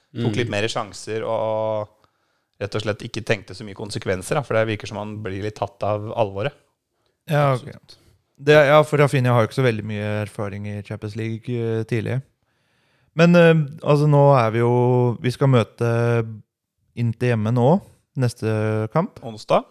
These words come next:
Speaker 1: Ja.
Speaker 3: Onsdag.
Speaker 2: Mm.
Speaker 3: Og så skal vi møte Bay-, nei, da møter vi, mm,
Speaker 1: Jo, Bayern etter det.
Speaker 2: Mm.
Speaker 3: Ja, og
Speaker 1: Og så
Speaker 3: det er også hjemme.
Speaker 1: Ja.
Speaker 3: Ja. Og så er det laget som er, alle får tre poeng, altså seks f-,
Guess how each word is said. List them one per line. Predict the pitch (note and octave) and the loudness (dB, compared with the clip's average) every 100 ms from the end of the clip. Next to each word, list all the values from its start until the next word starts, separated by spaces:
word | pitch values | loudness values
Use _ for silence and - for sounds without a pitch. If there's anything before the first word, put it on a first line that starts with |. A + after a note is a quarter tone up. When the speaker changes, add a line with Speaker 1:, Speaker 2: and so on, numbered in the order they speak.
| - | -4
Speaker 1:
Ja. | B2 | -4
Speaker 3:
Onsdag. | C3+ E3+ G#3+ | 0 -2 -2
Speaker 2:
Mm. | G#2 C3 _ _ _ | -10 -20 _ _ _
Speaker 3:
Og | C3 | -2
så | C3+ B2 | -2 -2
skal | C3+ | 0
vi | B2+ | 2
møte | B2 B2 | 2 0
Bay-, | A#2+ A#2 A2 A2+ A2+ A2+ A2 - | 0 0 2 0 -4 -4 -8 -6
nei, | B2+ B2+ G#2+ - _ _ _ _ | -2 -2 -4 -10 _ _ _ _
da | A#2+ A#2 A#2+ | -4 0 0
møter | A#2+ A#2 - | -2 -6 -6
vi, | A2+ A2+ A#2 | -4 -2 -2
mm, | A#2 A2+ | -2 -2
Speaker 1:
Jo, | A#2 A2+ | -2 -2
Bayern | G2+ G#2+ B2+ | -2 -2 -4
etter | A2+ | -4
det. | A2+ D3+ - _ B2 | -4 -6 -12 _ -12
Speaker 2:
Mm. | A#2+ G#2+ A2 | -10 -10 -6
Speaker 3:
Ja, | A2 - _ _ | -6 -8 _ _
og | A#2+ | -4
Speaker 1:
Og | |
så | B2+ | 0
Speaker 3:
det | B2 | 2
er | A#2+ | 2
også | A#2+ D3 | 0 0
hjemme. | B2 G2 G#2+ A2 - | 0 -2 -6 -8 -10
Speaker 1:
Ja. | G2 - - _ - _ _ - - | -14 -14 -20 _ -20 _ _ -20 -12
Speaker 3:
Ja. | - - _ B2 | -12 -14 _ -4
Og | A#2 | 0
så | A#2+ | 2
er | |
det | A2 A2 | 2 0
laget | G2+ G2+ F#2 G2+ | -2 -6 -8 -10
som | A2+ | -8
er, | G#2 G2 - | -8 -8 -6
alle | A2 G#2+ | -4 -6
får | - G#2 G2+ | -8 -8 -8
tre | - G2 | -10 -12
poeng, | G#2 G#2 - | -12 -14 -6
altså | A2 G#2+ | -6 -6
seks | G#2 G2+ - | -8 -12 -18
f-, | - | -20